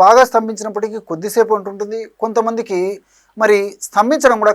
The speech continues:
కష్టంగా ఉండేటువంటి పరిస్థితి ఏర్పడుతూ ఉంటుంది. కాబట్టి మెదడులో కోరికల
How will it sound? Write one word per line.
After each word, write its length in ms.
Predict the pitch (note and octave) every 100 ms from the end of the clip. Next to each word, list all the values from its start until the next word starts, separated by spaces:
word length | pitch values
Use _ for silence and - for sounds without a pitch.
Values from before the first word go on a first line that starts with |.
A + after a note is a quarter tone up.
| F#3+
కష్టంగా 300 | - G3 G3
ఉండేటువంటి 340 | F3 E3 D#3+ C#3
పరిస్థితి 280 | E3 G3 G#3
ఏర్పడుతూ 280 | D3+ C#3+ C#3 B2
ఉంటుంది. 240 | C3 B2 _ -
కాబట్టి 320 | F#3 G3 A3+ E4+ C4+ _ _ _ _ - D3+
మెదడులో 480 | E3+ G#3+ A3 A3 A3+ B3 A#3+ _ _ _ -
కోరికల 320 | F3+ G#3 A3